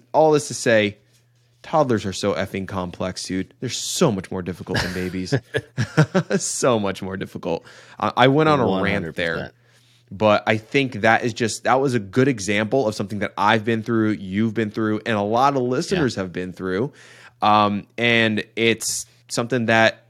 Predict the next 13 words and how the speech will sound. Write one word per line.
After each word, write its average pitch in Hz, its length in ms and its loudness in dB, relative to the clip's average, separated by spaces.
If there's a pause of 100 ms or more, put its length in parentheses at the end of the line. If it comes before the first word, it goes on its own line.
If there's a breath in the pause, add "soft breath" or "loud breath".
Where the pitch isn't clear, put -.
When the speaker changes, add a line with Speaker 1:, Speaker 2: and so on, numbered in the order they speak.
Speaker 1:
happens 113 500 0
multiple 123 480 2
times 123 320 -2
a 107 60 0
day. 143 340 0
They're 104 180 -2 (240)
little 107 300 2
battles 156 580 0 (320 soft breath)
that 101 180 2
are 110 120 4
just 104 240 -4
like, 98 220 0
Speaker 2:
Yeah. 95 80 -8